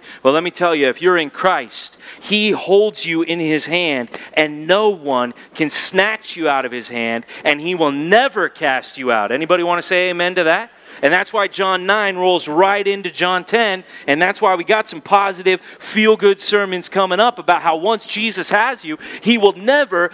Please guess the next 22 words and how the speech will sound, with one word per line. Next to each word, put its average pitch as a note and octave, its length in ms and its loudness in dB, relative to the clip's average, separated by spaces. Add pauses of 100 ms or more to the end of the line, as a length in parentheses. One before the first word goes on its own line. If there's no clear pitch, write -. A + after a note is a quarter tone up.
(140)
let G#3+ 360 2
you G3+ 160 -10
go, A#3 360 4
and F#3 240 -4
nothing A#3 480 0
this G3+ 200 0
world A#3+ 440 4
does B3+ 340 4
to A3 100 -6
you F3+ 200 2 (200)
can A3+ 200 4
ever D4+ 420 0
separate G3+ 560 0
you F#3 140 -8
from F3+ 180 -6
the E3+ 80 2
love E3+ 240 4
you D#3+ 140 0
have D3 200 2
in C3 80 -16
Jesus B2 420 -10
Christ. - 500 -2